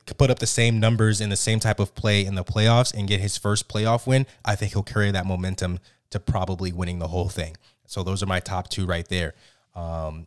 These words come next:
in the A F C. <sighs> N F C. I'm gonna have to go with the Saints as well. Great defense, underrated defense.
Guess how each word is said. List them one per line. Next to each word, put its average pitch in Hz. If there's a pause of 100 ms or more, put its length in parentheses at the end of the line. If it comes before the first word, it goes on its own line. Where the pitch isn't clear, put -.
(160)
in 98
the 87
A 87
F -
C. 82 (1400)
<sighs> - (1000)
N 127
F 92
C. 78 (800)
I'm 107
gonna 101
have 92
to -
go 95
with 92
the 98
Saints 95
as 113
well. 135 (600)
Great 110
defense, 113
underrated 107
defense. 110